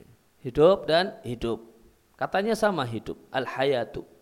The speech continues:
Dan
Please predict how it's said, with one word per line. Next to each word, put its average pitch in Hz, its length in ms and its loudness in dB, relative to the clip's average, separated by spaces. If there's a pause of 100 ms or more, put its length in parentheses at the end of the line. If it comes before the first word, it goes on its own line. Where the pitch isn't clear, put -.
(4000)
Dan 170 400 0